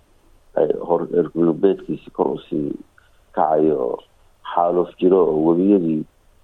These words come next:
xitaa Yurub ku yaalay ay gurayaan oo, maxaa la yidhaahdaa, eh, biyihii yaraanayaan, eh, dhulka hoostiisa ku jira.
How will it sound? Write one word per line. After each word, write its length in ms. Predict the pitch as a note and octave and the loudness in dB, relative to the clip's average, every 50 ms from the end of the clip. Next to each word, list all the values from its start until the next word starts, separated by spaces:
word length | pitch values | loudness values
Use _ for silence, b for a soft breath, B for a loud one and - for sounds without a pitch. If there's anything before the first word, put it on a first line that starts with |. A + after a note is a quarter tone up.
| _ _ - | _ _ -8
xitaa 220 | D#2+ D#2+ - F2+ - | -6 -2 0 0 2
Yurub 300 | F2 G2 G2+ F#2+ - - | 2 2 2 2 0 -2
ku 80 | - G2+ | 0 0
yaalay 360 | F2+ E2 D#2 D2+ D2+ D2 - | 2 2 2 2 2 0 0
ay 220 | - - - - D#2 D2+ - - _ - _ - | 0 0 0 -2 -2 -6 -6 -10 _ -20 _ -20
gurayaan 600 | - D#2 D2 F2+ E2+ E2 D#2+ D#2+ D#2 D2 C#2 C2 - | -12 -4 -2 0 2 2 2 2 2 2 0 -2 -4
oo, 300 | - - C2+ B1 - - _ _ _ _ _ _ _ _ _ _ _ _ | -10 -8 -8 -8 -8 -10 _ _ _ _ _ _ _ _ _ _ _ _
maxaa 260 | - - - E2 E2 E2 | -14 -8 -2 -2 0 0
la 60 | D#2+ | 0
yidhaahdaa, 560 | D#2 D#2 D#2 D2+ D#2 D2 - - - - - - - _ _ _ _ _ _ _ _ - - | 0 0 -2 -2 -4 -6 -8 -8 -10 -8 -10 -12 -16 _ _ _ _ _ _ _ _ -16 -10
eh, 140 | - - - | -10 -10 -10
biyihii 680 | - - E2+ F#2 G2 G2+ G2 F#2 F2 E2 D#2+ - - - - - - | -8 -4 -2 0 2 2 2 0 0 0 -2 -2 -6 -8 -12 -14 -6
yaraanayaan, 760 | E2 F2 E2 D#2+ E2+ F2 F2+ E2+ E2+ E2+ E2+ E2 D#2 D2 C#2 - - - | 0 0 2 4 4 2 2 2 2 2 2 2 0 -2 -6 -12 -14 -14
eh, 160 | - - - - | -12 -12 -12 -6
dhulka 360 | - F2 E2+ E2 - - E2 | -2 -2 -2 -2 -2 -4 -4
hoostiisa 420 | E2 E2 D#2 - _ - - D2 - | -4 -4 -4 -8 _ -18 -18 -14 -8
ku 100 | - D2+ | -8 -8
jira. 400 | C2+ - - - - - - | -6 -6 -8 -8 -8 -14 -16